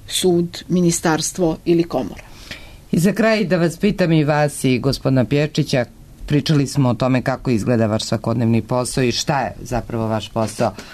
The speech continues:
Speaker 2: E, koliko posla imate? Kakvi smo mi? Da li, da li se, šta se promenilo za ove dve godine od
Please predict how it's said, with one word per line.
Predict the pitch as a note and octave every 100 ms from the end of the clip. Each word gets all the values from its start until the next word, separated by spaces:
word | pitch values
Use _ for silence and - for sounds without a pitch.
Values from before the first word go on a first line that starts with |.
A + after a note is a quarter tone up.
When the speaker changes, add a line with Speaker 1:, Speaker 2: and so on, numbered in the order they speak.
| - - - -
Speaker 2:
E, | - B2+ B2 A#2+ A#2+ G2 - - - -
koliko | A#3 D#4 B3+
posla | F#3 C3 - -
imate? | - - - - - - - - - - - -
Kakvi | G3+ G#3+ G#3+
smo | - C#3+
mi? | C3 A2+ G2
Da | C#3
li, | D#3 D#3 -
da | G#3+
li | D4
se, | - F#3+
šta | C#4+
se | C#4+ G#3
promenilo | G3+ G3+ E3+ E3 D3+ F#2
za | F#2+
ove | F#2+
dve | F#2+ G2+
godine | F#2 F2+ E2 E2 F2 - - - - - - - - -
od | - A#2+